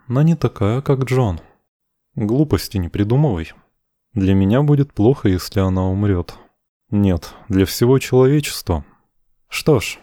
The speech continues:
она пришла. Представься всем. Это управляющая музея, и зовут ее», —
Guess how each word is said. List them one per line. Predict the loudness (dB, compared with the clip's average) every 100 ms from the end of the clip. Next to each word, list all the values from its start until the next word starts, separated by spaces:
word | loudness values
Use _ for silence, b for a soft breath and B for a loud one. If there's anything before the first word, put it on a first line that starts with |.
| -4
она | 0 0
пришла. | 0 -2 -2 -2 -4 -6 _ _ _ _ -2
Представься | -2 0 -2 -2 -2 -6
всем. | -4 -6 -6 -14 _ _ _ _
Это | -2 2 2
управляющая | 2 2 2 2 0 -2 -2
музея, | 0 -2 -2 -2 -2 -6 _ -4
и | -2
зовут | 2 2 0 0
ее», — | 0 2 2